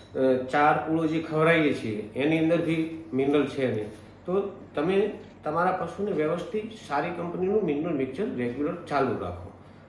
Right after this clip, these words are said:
સારી કંપનીનું મિનરલ મિક્સચર રેગ્યુલર ચાલુ રાખવાથી તમારા તબેલાની અંદર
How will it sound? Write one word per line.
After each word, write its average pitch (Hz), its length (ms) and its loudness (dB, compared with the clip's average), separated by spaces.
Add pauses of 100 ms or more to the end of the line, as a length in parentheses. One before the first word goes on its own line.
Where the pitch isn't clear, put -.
(640)
સારી 170 180 0
કંપનીનું 180 480 -2
મિનરલ 175 280 2
મિક્સચર 175 260 -2
રેગ્યુલર 151 400 0
ચાલુ 156 280 2
રાખવાથી 135 540 0 (560)
તમારા 160 540 2 (840)
તબેલાની 165 460 4
અંદર 113 240 2